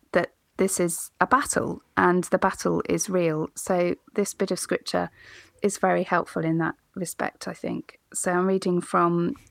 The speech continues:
chapter six of Ephesians and starting at verse eleven.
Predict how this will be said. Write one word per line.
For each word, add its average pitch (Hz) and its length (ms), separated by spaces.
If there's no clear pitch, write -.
chapter - 340
six - 380
of 165 260
Ephesians 175 840
and 170 200
starting 175 440
at - 100
verse 170 380
eleven. 165 420